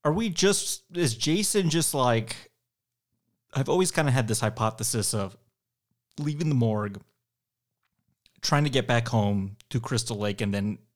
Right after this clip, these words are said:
this is just the wake in his path, right? Of, I've always seen Jason as this very territoriality type of predator, right? Like, he's like, "Anyone in this vicinity, I want no part of that." So it's just like, "I'm gonna eliminate that element from the t-," and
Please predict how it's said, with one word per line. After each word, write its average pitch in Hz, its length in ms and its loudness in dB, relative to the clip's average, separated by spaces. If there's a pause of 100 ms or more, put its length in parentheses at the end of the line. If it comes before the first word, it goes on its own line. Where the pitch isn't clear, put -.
(180)
this 131 200 0
is 120 80 0
just - 220 -2
the 110 80 2
wake 101 360 -4
in 104 80 -4
his 98 160 -6
path, - 440 -4
right? 101 280 -4
Of, 92 220 -6 (920)
I've 151 180 4
always 214 220 6
seen 175 280 4
Jason 127 400 4
as 117 140 4
this 110 120 2
very 120 440 4 (300)
territoriality 110 1400 2
type 110 320 0
of 92 160 -4
predator, 92 500 -4
right? 101 300 -2
Like, 92 240 -4
he's 110 260 0
like, 98 320 -4
"Anyone 151 480 2
in 143 140 0
this 123 200 0
vicinity, 104 880 -4 (580)
I 147 100 4
want 127 220 2
no 127 160 6
part 117 300 4
of 90 80 -4
that." 90 260 -6
So 107 180 -2
it's 98 120 -4
just 104 140 -2
like, 101 180 -8
"I'm 117 180 2
gonna 113 180 4
eliminate 107 720 -2
that 104 280 -2
element 101 420 -2
from 110 180 -2
the 95 100 -4
t-," 120 260 -4
and 117 240 2